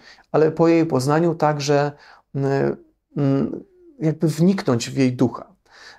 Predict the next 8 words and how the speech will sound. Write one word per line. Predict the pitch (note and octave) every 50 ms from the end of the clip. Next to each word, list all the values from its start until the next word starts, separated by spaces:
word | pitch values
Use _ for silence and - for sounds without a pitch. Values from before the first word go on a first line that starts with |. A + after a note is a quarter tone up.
| _ _ -
E, | C3+ C3+
i | - - D#3+ D#3
tamte | - G3 G3+ G#3 G3+ G#3+ F#3
wypowiedzi | E3+ E3+ E3+ D#3+ C#3+ F3 F3 F3+ F#3+
pokazują, | F#3+ F3 D#3 E3 D#3+ D#3 E3 F3 E3+ E3+ E3
że | D3+ D#3+ D#3
ten | D#3 D#3+ D#3 D3
kapłan, | - - D#3 D3 D3 D#3+ D3+ D3+ D3+ D3+